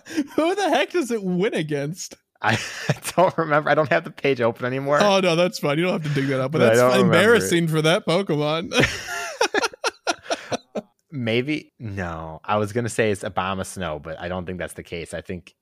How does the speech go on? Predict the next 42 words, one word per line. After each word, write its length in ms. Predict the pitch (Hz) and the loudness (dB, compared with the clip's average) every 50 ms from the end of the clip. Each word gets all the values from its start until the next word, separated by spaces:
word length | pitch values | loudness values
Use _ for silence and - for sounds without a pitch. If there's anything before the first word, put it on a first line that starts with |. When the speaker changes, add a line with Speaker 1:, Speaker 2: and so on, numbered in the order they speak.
| _ _ _ | _ _ _
Speaker 2:
he 180 | - 98 90 | -16 -12 -8
actually 320 | 85 82 78 - - 101 90 | -8 -6 -8 -6 -6 -8 -6
loses 400 | 82 87 90 87 90 92 82 76 | -4 -6 -6 -6 -6 -8 -10 -8
without 240 | 80 80 78 82 - | -8 -6 -6 -8 -6
Fire 260 | - 87 82 80 78 | -6 -6 -6 -6 -8
Spin 260 | - - - 82 78 | -10 -12 -12 -12 -12
against 300 | 80 78 78 78 - 90 | -10 -10 -12 -10 -12 -12
Abomasnow. 680 | 78 80 80 80 80 80 - - 92 82 80 76 73 _ _ _ _ _ _ | -10 -10 -10 -10 -12 -14 -14 -14 -12 -12 -12 -12 -14 _ _ _ _ _ _
Speaker 1:
Oh, 220 | - 139 131 123 117 | -4 -2 -2 -2 -4
boy. 400 | 123 - 120 117 110 107 107 - _ _ _ _ _ _ _ | -4 -2 -2 -2 -2 -4 -6 -10 _ _ _ _ _ _ _
Speaker 2:
But 100 | - 113 | -2 2
hey, 300 | - 135 165 139 95 - - _ _ _ - | 2 4 2 2 0 -2 -8 _ _ _ 0
Ultra 340 | 117 147 147 - - 175 151 | 0 0 0 2 0 0 0
League, 520 | 131 113 101 90 78 73 - - - _ _ _ _ _ _ _ _ _ | 2 0 0 -2 -4 -8 -14 -20 -20 _ _ _ _ _ _ _ _ _
Dragon 360 | - 98 90 98 110 110 117 | -6 -2 0 0 0 0 0
Breath 180 | 120 113 107 - | 0 0 0 -2
Charizard, 600 | - - 104 117 131 123 104 107 95 87 78 80 | 0 0 2 2 2 4 4 4 2 2 0 -4
that's 260 | 78 78 - - - | -10 -10 -10 -12 -14
a 40 | 90 | -16
big 300 | _ - 110 98 87 87 | _ -6 -6 -6 -4 -6
deal. 500 | 92 110 120 113 90 78 71 65 - _ _ _ _ | -4 -2 -2 -2 -2 -2 -6 -12 -16 _ _ _ _
I'm 200 | - 85 87 95 | -12 -10 -8 -8
actually 300 | 92 92 - - - 98 | -8 -8 -10 -12 -14 -14
kind 260 | - - 98 101 104 | -8 -8 -6 -6 -6
of 60 | 104 | -6
excited 420 | 107 - - - 98 113 123 107 98 | -8 -8 -4 -4 -2 -2 -2 -4 -6
about 320 | 85 87 85 80 - _ | -8 -8 -10 -10 -12 _
that. 280 | 80 73 73 73 - _ _ _ _ _ _ _ | -18 -18 -18 -20 -20 _ _ _ _ _ _ _
But 140 | 110 107 | -4 -2
moving 280 | - 131 143 131 131 127 | 2 0 2 2 2 2
on, 120 | 127 120 107 - | 2 2 2 0
'cause 100 | - 98 | -4 -6
we 100 | 101 104 | -6 -4
do 140 | 95 - 120 | -2 -2 0
have 200 | 107 123 113 98 | 2 0 0 -2
two 140 | - - 120 | -2 -4 -2
more 160 | 110 107 98 | 0 0 -2
choices. 440 | - - 104 92 87 - - 78 73 | 0 0 -2 0 0 -4 -8 -12 -12
I 120 | 76 78 | -12 -12
know, 180 | 80 80 78 73 | -12 -12 -12 -12
I'm 140 | 71 71 73 | -12 -14 -16
sorry. 500 | 73 - - 73 71 71 69 69 71 73 | -14 -12 -12 -10 -10 -12 -14 -16 -18 -20